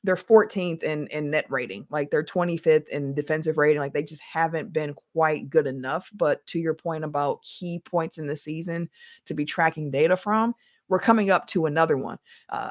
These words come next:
I know I have in my phone first four games, then the stretch with Jay, now the stretch without Jay, and I have a new data point I'm ready to start collecting data on where it's like, "Okay, now how do we look with Jay Crowder back in the rotation with some changes that we've seen so far?" So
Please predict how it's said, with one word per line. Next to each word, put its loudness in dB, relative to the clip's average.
I 0
know 4
I 4
have 2
in -2
my 4
phone 0
first 2
four 6
games, -2
then 0
the 2
stretch 0
with -4
Jay, 2
now -10
the -6
stretch -4
without 0
Jay, 0
and -8
I -6
have -4
a -2
new -2
data 2
point -4
I'm -6
ready 0
to -6
start -6
collecting -10
data 2
on 0
where 0
it's -8
like, -6
"Okay, -4
now 0
how 2
do -2
we -4
look -4
with -6
Jay -4
Crowder -4
back -4
in -6
the -8
rotation -4
with -6
some -16
changes -8
that -8
we've -12
seen -12
so -8
far?" -4
So -2